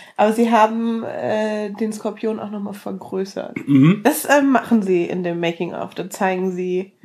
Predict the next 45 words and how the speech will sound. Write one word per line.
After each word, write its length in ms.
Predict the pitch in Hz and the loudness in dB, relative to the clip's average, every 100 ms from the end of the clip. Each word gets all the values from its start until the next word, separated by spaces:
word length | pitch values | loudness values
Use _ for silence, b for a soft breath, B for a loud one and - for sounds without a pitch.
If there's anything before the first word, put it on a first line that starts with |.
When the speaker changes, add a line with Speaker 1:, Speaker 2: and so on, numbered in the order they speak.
| 165 B B - | -20 B B -18
Speaker 1:
sprechen 280 | - 220 208 | 0 0 4
sie 60 | |
da 100 | 185 | 4
mit 140 | 180 180 | 4 0
diesem 300 | 175 175 - _ | -2 -4 -8 _
Waffenmeister, 880 | - 196 208 180 165 170 180 - 170 | 0 2 -2 -4 -2 0 0 -2 -2
Waffenbauer. 1000 | 170 175 180 175 180 165 170 170 175 170 | -2 -6 -10 -10 0 2 4 4 2 0
Und 180 | 175 180 | -4 2
der 140 | 175 | 2
war 120 | 175 185 | 2 -2
wohl 140 | 190 | -6
zuerst 360 | - - 196 - | -8 -10 -8 -2
auch 260 | 196 196 | -2 -2
erstaunt, 440 | - 202 196 233 240 | -8 2 4 4 2
dass 140 | 208 | -2
er 60 | 180 | -4
dann 100 | 190 | -2
nochmal 240 | 196 202 | -4 -4
den 140 | 196 180 | -4 -2
Auftrag 440 | 208 - 220 214 | -2 -2 -6 -6
bekommen 380 | 220 208 208 202 | -6 -4 -2 0
hat, 140 | 196 | -2
das 140 | 208 - | -4 2
zu 80 | 180 | 2
überarbeiten, 600 | 170 139 190 226 240 233 | 4 4 6 6 4 -2
weil 200 | 175 170 | -6 -6
das 100 | 170 - - | -12 -14 2
letzte 300 | 202 - 185 | 2 2 4
war 120 | 175 | 6
doch 120 | 190 | 4
schon 180 | 196 190 | 2 2
sehr 160 | 165 180 | 4 2
groß. 400 | 175 214 311 - B B B B | 4 4 4 -4 B B B B
Und 120 | - | 0
jetzt 320 | 196 247 - | 2 0 -4
Speaker 2:
<laughs> 40 | - | -4
Speaker 1:
haben 220 | 196 190 190 | 0 2 2
sie 60 | |
sie 80 | 180 | 4
irgendwie 500 | 180 175 - 175 180 | 2 2 -2 -2 -2
nochmal 800 | 170 170 175 170 165 160 165 180 | -2 -4 -4 -2 0 0 0 -2
wesentlich 1000 | 180 165 175 190 190 196 190 170 175 - - 202 175 | -6 -8 4 4 6 2 4 2 2 -4 0 2 2
gemacht 520 | 185 180 170 175 - | 0 0 0 0 -4
und 220 | - 180 | -6 -2
auch, 260 | - 160 170 | 0 0 -2